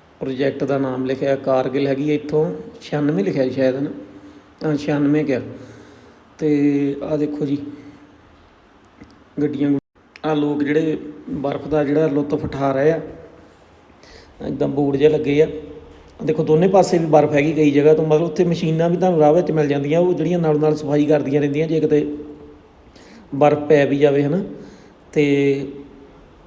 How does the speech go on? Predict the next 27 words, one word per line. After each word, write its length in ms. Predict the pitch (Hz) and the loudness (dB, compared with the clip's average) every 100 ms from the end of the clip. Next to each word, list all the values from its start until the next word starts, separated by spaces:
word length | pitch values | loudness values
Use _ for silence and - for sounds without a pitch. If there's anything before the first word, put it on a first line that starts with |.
| - - 147 | -20 -4 2
ਰਾਸਤਾ 420 | 147 147 - 175 | 4 4 4 6
ਵਧੀਆ, 360 | 156 151 190 | 6 6 4
ਤੁਸੀਂ 160 | 202 202 | 4 4
ਬੱਚਿਆਂ 340 | 190 156 170 | 4 4 2
ਨੂੰ 100 | 165 | 2
ਲੈ 140 | 160 156 | 4 4
ਕੇ 120 | 156 | 4
ਜਾ, 240 | 151 143 - | 2 2 2
ਆ 140 | 143 | 0
ਸਕਦੇ 380 | 139 151 151 170 | 2 2 2 0
ਆ। 40 | |
ਮਤਲਬ 240 | 180 180 165 | 0 2 2
ਅੱਗੇ 220 | 151 175 | 4 4
ਵਾਲਾ 140 | 175 | 6
ਚੱਕਰ 300 | 175 175 180 | 4 2 0
ਨਹੀਂ 120 | 175 185 | 0 2
ਹੈਗਾ 160 | 185 | 2
ਜਿੱਦਾਂ 240 | 180 160 160 | 2 2 2
ਅੱਗੇ 280 | 147 156 - - - - - 151 | 2 0 -2 -10 -16 -20 -14 2
ਡਰ 220 | 147 147 | 4 6
ਹੁੰਦਾ 280 | 147 147 147 | 4 4 4
ਸੀਗਾ, 380 | 147 180 190 - - - - 156 | 2 0 0 -10 -18 -20 -10 -2
ਹੁਣ 300 | 156 165 151 | 0 0 2
ਬਹੁਤ 200 | 151 160 | 2 2
ਵਧੀਆ 240 | 160 170 | 2 2
ਮਾਹੌਲ 320 | 165 156 147 | 2 4 4
ਆ। 180 | 127 160 | 4 2